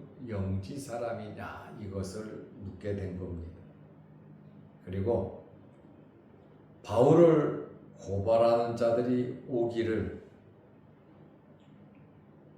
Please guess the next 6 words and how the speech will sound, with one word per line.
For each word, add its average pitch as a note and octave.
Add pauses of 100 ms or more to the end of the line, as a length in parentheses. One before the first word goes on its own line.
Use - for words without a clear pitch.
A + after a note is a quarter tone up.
(200)
기다리게 G2 (300)
했습니다. F#2+ (1600)
삼십오 D3
절 F3
말씀에 C3
보면 A2